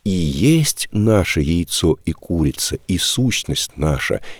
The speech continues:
и наши стремления. И понять это нам не дано,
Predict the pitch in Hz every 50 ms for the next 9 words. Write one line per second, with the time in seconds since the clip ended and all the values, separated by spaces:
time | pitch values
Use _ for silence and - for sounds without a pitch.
0 | _ - 82 80 80 85 82 80 - - - - - - 85 90 98 98 92 82
1 | 67 60 57 53 - - - _ _ _ _ _ _ _ _ _ _ _ _ _
2 | _ _ _ _ _ _ _ _ _ _ _ _ - 165 - - - 65 67 71
3 | 90 110 123 - - - - 98 82 - - 78 76 76 76 71 62 - - -
4 | - - - - 71 71 76 71 69 69 64 64 64 80 117 123 110